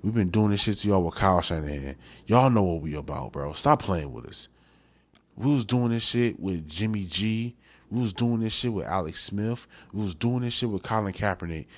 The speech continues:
Now we're doing this shit with Big Cock Brock. Stop playing with us, man. Y'all know what we about.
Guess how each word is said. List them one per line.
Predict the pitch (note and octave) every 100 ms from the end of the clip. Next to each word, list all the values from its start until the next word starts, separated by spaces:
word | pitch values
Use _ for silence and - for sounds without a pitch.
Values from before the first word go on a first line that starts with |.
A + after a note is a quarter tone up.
| - -
Now | A2+ B2
we're | A2+
doing | A2+ A2+
this | A2 -
shit | G#2+
with | E2+ -
Big | G#2+
Cock | - G2 C#2+
Brock. | D2 F2 D2+ - _ - - -
Stop | - D3+ C3+
playing | - A2 F2+ D2+
with | C#2+
us, | C#2+
man. | D2 D2+ D#2 - D2+
Y'all | A#2+ D3
know | C#3
what | G2+ E2
we | D#2
about. | C2 - A#1 -